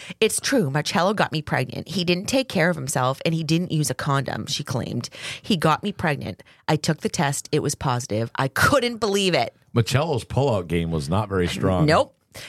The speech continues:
Speaker 1: Not wanting to have a baby out of wedlock, the couple decided to make things official and got married. <laughs> According
Speaker 2: This,
Speaker 1: to the
Speaker 2: this has
Speaker 1: Jam
Speaker 2: to be a
Speaker 1: Press.
Speaker 2: joke.
Speaker 1: No.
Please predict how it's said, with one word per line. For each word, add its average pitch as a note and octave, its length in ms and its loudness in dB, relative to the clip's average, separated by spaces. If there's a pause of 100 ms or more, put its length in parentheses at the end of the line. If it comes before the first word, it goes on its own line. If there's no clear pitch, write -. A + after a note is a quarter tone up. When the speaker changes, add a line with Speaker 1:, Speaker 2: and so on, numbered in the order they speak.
(120)
Speaker 1:
Not F#3+ 260 2
wanting C4 260 2
to C4 60 2
have G#3+ 220 2
a G#3+ 40 -4
baby F3+ 540 2
out C#3+ 140 2
of C#3 120 -2
wedlock, D#3+ 480 2
the C#3+ 80 0
couple F3+ 300 0
decided F3 460 0
to F3 100 -6
make C#3 160 0
things D#3 220 -2
official - 420 -2
and D3+ 160 0
got D3+ 180 2
married. E3 640 0 (380)
<laughs> - 220 -10
According F3 320 4
Speaker 2:
This, G3+ 80 4
Speaker 1:
to F#3 60 2
the - 60 4
Speaker 2:
this D#3 120 2
has C#3 220 2
Speaker 1:
Jam A#2 120 2
Speaker 2:
to G#2 60 4
be G2 60 6
a F2+ 40 2
Speaker 1:
Press. E2 80 -4
Speaker 2:
joke. D#2 340 0
Speaker 1:
No. A#3 460 4